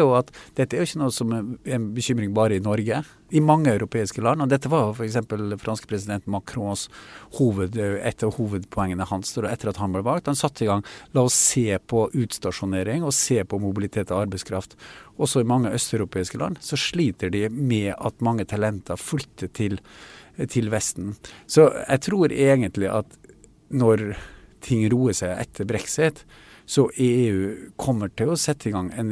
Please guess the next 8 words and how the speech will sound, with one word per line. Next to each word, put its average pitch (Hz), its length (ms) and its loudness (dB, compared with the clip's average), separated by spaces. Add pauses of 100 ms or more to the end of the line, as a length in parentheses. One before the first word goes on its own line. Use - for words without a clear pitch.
refleksjon 107 560 -6
rundt 113 240 -4
hvordan 110 240 0
de 98 80 -4
håndterer 101 720 -4
spørsmål 98 380 -4
om 95 80 -6 (100)
arbeidsvandring. 101 560 -4